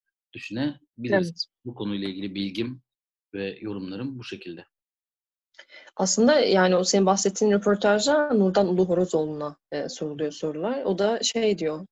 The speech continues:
Speaker 2: e, "Biz de hala hükümetten karar bekliyoruz." gibi bir açıklama yapıyor. Yani net bir şey olmadığını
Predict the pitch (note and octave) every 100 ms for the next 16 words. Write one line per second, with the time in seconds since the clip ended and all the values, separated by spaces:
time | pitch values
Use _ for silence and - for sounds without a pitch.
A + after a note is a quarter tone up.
0 | - D3+ D3 E3+ F3+ - E3 F3 D#3+ D#3
1 | D3+ - - D#3+ - F#3+ F#3 F3+ E3+ D#3+
2 | D#3 D#3+ D#3 D3 - - - E3 D#3 -
3 | - - D#3+ D#3 - D#3 D#3 D#3+ E3+ -
4 | - F3+ F3 F3 E3+ E3 E3 E3 E3+